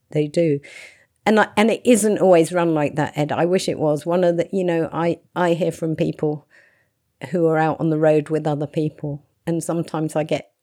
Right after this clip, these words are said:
crying emails, <laughs> you know, people s-, and, and, and I feel really sad. I feel two things in that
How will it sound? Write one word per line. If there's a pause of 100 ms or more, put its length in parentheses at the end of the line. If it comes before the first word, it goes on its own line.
(160)
crying
emails,
<laughs>
you
know, (720)
people
s-, (100)
and,
and, (440)
and
I
feel
really
sad.
I
feel
two
things
in
that